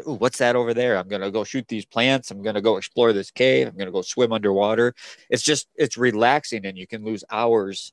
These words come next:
in, in, in j-, just the exploration of the different planets. But what I will say about No Man's Sky that I don't think we've really touched on yet is its performance. It runs so smooth. I, I've never been kicked out. I've never had my game crash on me.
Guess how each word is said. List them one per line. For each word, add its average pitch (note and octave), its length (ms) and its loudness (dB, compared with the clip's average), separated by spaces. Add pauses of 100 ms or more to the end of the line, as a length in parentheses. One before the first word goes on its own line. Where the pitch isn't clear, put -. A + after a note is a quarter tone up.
(100)
in, G2 160 -10 (260)
in, A2+ 260 -2
in G2 280 -2
j-, - 120 -20 (100)
just F#2+ 260 -6
the G2+ 120 2
exploration A2 640 2
of F#2+ 80 -8
the F#2+ 80 -4
different G2+ 320 -2
planets. G#2+ 500 -4 (380)
But C3+ 120 4
what B2 300 2
I A2+ 180 2 (320)
will C3 220 2
say D#3+ 220 2
about D#3+ 220 2
No D3+ 100 -6
Man's D#3 320 -8
Sky D#3 300 2
that D#3 180 -4
I A2+ 80 -2
don't B2 180 -6
think B2 160 -10
we've A#2+ 180 -8
really C3 260 0
touched - 340 -2
on D3+ 160 0
yet E3 320 -2 (760)
is A#2 440 4
its C#3+ 140 0
performance. A2 800 0
It C3 180 0
runs B2 540 0
so B2 720 0
smooth. B2 640 -4
I, F#2+ 160 -6
I've C3+ 240 -2
never D3+ 320 0
been D3 260 -2
kicked - 300 -4
out. B2+ 180 4
I've A#2 140 0
never B2 200 0
had C3+ 140 -2
my B2+ 100 -2
game A2+ 280 -4
crash B2+ 340 0
on A#2 200 -2
me. A2+ 220 -8